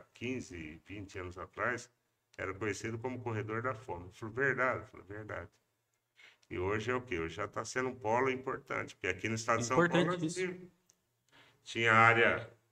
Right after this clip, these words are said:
Speaker 1: de citros ali, que então era a Califórnia brasileira.
Speaker 2: Uhum.
Speaker 1: Né? A pa-, a área de Ribeirão Preto lá, então ali, assim, as coisas aconteciam, né? O, o, o Vale do Ribeira era o,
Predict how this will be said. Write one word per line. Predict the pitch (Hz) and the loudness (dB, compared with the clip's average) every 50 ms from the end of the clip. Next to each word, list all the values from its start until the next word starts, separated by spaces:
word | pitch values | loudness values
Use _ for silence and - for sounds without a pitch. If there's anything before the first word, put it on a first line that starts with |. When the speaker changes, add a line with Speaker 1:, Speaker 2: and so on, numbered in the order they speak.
| _ _ _ | _ _ _
Speaker 1:
de | - 98 | -10 -10
citros | 92 - - - 127 131 135 123 - - 104 101 92 | -8 -8 -6 -2 0 0 0 0 -2 -4 -6 -6 -4
ali, | 104 95 87 90 95 110 127 | -2 -2 -2 -2 -2 -4 -4
que | - - 185 | -4 -4 -6
então | 190 185 - 139 135 | -6 -2 2 4 4
era | 135 131 131 | 6 6 6
a | 120 | 4
Califórnia | - 131 127 123 110 - - 104 110 120 123 127 | 4 4 2 2 2 0 0 2 2 2 2 0
brasileira. | 123 127 135 131 - 143 143 123 104 92 104 - | 0 -2 -2 -4 -4 -4 -4 -2 -4 -4 -2 0
Speaker 2:
Uhum. | 135 139 131 123 123 127 147 160 - - _ _ _ _ _ | 2 2 4 4 2 2 2 0 -2 -6 _ _ _ _ _
Speaker 1:
Né? | 90 95 104 87 | 0 2 2 2
A | 76 76 | 2 0
pa-, | - - - 85 | -2 -2 -2 0
a | 78 92 90 | 4 4 4
área | 90 90 90 | 4 4 2
de | 87 87 87 | 2 0 0
Ribeirão | 87 92 87 87 90 87 80 87 90 95 87 - - | 0 0 0 0 0 0 0 0 -2 -2 -4 -6 -4
Preto | - 80 90 92 92 82 73 - - - 85 | -2 2 2 2 2 2 -2 -6 -10 -14 -10
lá, | 78 82 90 98 95 82 | -6 -4 -2 -2 -2 -4
então | - - - 82 85 90 92 | -6 -10 -10 -10 -8 -8 -8
ali, | 90 - 85 90 92 95 104 113 123 127 127 | -8 -8 -8 -8 -6 -6 -6 -6 -6 -8 -8
assim, | 123 - - - 110 | -10 -8 -6 -4 -2
as | 104 98 - | -2 -2 -4
coisas | - - 104 98 95 101 | -4 -4 -4 -2 -4 -6
aconteciam, | 101 - - 104 101 - 104 101 - - - 87 87 90 | -8 -10 -10 -8 -6 -4 -6 -6 -6 -8 -6 -4 -2 -2
né? | 87 90 87 87 - - - - - - _ - | -2 -2 -6 -8 -10 -16 -20 -20 -20 -16 _ -6
O, | |
o, | 113 98 82 90 92 85 87 - - - 87 90 | -4 -4 -2 -2 -4 -4 -6 -12 -12 -8 -6 -6
o | 85 | -2
Vale | 82 95 95 95 90 85 85 | 2 6 8 8 8 6 4
do | 90 90 | 0 -2
Ribeira | 92 92 87 92 95 92 90 85 82 | -2 -2 -2 2 2 2 2 2 0
era | 80 78 80 78 | -4 -4 -6 -6
o, | 71 62 - | -8 -8 -10